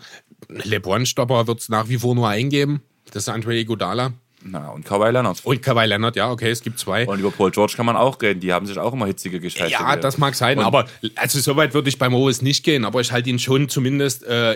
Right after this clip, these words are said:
Speaker 1: im, in der Zone für einen überdurchschnittlichen Verteidiger. Am
Speaker 2: Dann hab ich
Speaker 1: Perimeter kann er zumindest einigermaßen noch gegenhalten. Ich finde das
Speaker 2: Dann habe ich jetzt eine, gleich, gleich mal eine Frage
Speaker 1: Mhm.
Speaker 2: wegen den Clippers an dich.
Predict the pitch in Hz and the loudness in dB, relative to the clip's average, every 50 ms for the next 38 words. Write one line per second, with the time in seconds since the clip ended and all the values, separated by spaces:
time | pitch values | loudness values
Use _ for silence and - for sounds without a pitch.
0 | - - 120 123 131 131 127 123 120 - - 143 151 151 165 151 - - 147 147 | 0 -2 -4 -2 0 0 -2 -2 -4 -4 -2 0 2 2 0 0 0 0 0 2
1 | 156 156 156 151 151 - _ _ _ _ _ _ - - 131 113 117 117 131 151 | 2 0 0 -2 -4 -8 _ _ _ _ _ _ -8 -4 -4 -2 0 0 0 0
2 | 156 165 156 - 156 - - 156 147 151 147 - - 156 - - - 139 143 143 | 0 0 0 -2 -2 -2 -2 -4 -4 -4 -4 -4 -6 -8 -8 -6 -6 -4 -4 -4
3 | 147 151 147 156 156 - _ _ _ - - - - - - - 117 120 - 123 | -4 -4 -4 -6 -6 -8 _ _ _ -20 -20 -20 -18 -10 -4 -2 0 2 2 2
4 | 113 127 147 135 127 131 131 127 135 131 131 120 - 123 120 123 117 - 123 113 | 2 2 2 2 2 2 2 2 2 0 -2 0 -2 0 0 0 -2 -2 -2 -2
5 | 120 123 127 123 117 123 73 101 110 120 127 120 117 113 110 110 117 110 - 120 | -2 -2 -2 -4 -4 -6 -8 -8 -6 -4 -4 -4 -4 -2 -2 -2 -4 -4 -4 -4
6 | 113 113 113 - - - 113 113 113 107 107 120 117 117 117 113 101 92 98 - | -4 -4 -4 -4 -4 -4 -4 -2 -2 -2 -2 -2 -2 -2 -4 -6 -8 -8 -8 -8
7 | - 123 110 120 - - - - _ _ _ _ _ _ _ - - 98 107 110 | -8 -6 -6 -6 -8 -10 -12 -16 _ _ _ _ _ _ _ -10 -4 -2 -2 -2
8 | 107 104 110 - - 104 107 110 107 - 104 95 98 101 98 - 107 110 113 110 | -2 -4 -8 -6 -4 -4 -4 -4 -2 -2 0 0 0 -2 -2 0 -2 -2 0 -2
9 | 101 98 95 - - - 92 104 104 101 95 95 - - - 98 101 123 156 190 | -4 -4 -4 -4 -2 -2 -2 0 -2 -4 -10 -12 -16 -16 -12 -8 -4 -4 -4 -4
10 | 196 185 - - 101 90 95 87 78 85 90 90 90 - - | -4 -6 -8 -6 -6 -6 -6 -6 -8 -10 -10 -12 -12 -14 -18